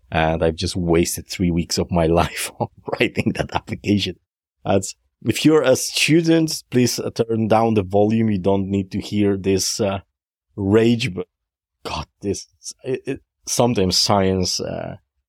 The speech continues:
makes me question, like, why I am doing this. Why are we doing science like, like this? It's, it's kind of ridiculous. And, but I, I'm not gonna resend that one. We will just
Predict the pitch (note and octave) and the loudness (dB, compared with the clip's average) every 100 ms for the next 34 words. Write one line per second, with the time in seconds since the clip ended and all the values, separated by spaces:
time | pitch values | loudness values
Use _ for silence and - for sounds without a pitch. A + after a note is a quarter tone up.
0 | _ _ F#2+ G2+ F#2 - G#2 - - F#2+ | _ _ 0 0 2 0 -2 -2 0 0
1 | - - D#2 F2+ E2 G2 F2+ F#2 F#2 F#2 | 0 -4 -4 -6 -2 0 2 0 0 0
2 | - F2+ D#2 F2 E2+ E2 F2 - F#2 F2 | 0 -4 -2 -2 -2 0 -2 -2 -2 -2
3 | F2 E2+ F2 F#2 F2+ F#2 - F#2 G#2 G#2 | -2 -2 -2 0 -2 -2 -4 2 4 4
4 | G2 F2+ - - - - G2 F#2 D#2+ E2+ | 2 -2 -10 -8 -2 2 2 2 0 -4
5 | D#2 - E2+ D2+ E2+ D#2 F2 D#2 E2+ - | -4 -4 -4 -4 -8 -6 -8 -8 -10 -8
6 | - F#2 D#2+ E2 D#2 D2 - - F2+ - | -6 -6 -6 -10 -12 -12 -10 -12 -10 -8
7 | E2+ E2 D#2 _ _ - - B2+ B2 A#2+ | -6 -6 -8 _ _ -2 0 2 4 4
8 | A2 F#2+ F#2+ F2 F2 E2+ - G2+ A2 - | 4 2 2 4 2 0 -4 2 4 4
9 | G2+ G2+ F#2+ F2 F2+ C#2+ E2 G2 A#2 A#2+ | 0 2 2 0 -2 -6 -2 2 4 4
10 | F2 F#2 E2 | 2 0 -2